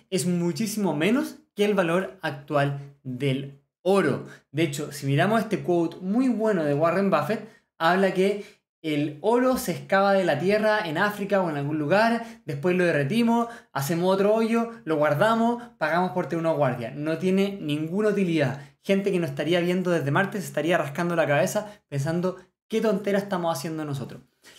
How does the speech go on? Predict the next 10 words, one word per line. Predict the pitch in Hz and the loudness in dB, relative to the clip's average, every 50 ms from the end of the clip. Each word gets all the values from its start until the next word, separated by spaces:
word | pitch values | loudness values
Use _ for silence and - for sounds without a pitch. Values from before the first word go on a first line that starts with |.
| - - | -20 -12
Lo | - 151 156 | -4 0 2
mismo | 170 214 240 262 220 | 4 4 4 4 4
pasa | 202 170 139 - 180 240 - - _ _ _ _ _ _ _ _ _ _ _ _ _ | 2 2 2 0 -4 -4 -8 -14 _ _ _ _ _ _ _ _ _ _ _ _ _
con | _ 170 170 | _ -2 0
el | 165 | 2
valor | 143 147 160 175 | 2 2 4 4
intrínseco | 190 185 185 175 196 208 196 214 208 208 | 2 2 0 0 0 0 0 0 0 2
de | 190 180 | 2 2
los | 165 147 | 2 2
diamantes. | 131 131 131 147 143 139 139 - - - - | 0 0 0 2 0 0 -2 -4 -10 -16 -20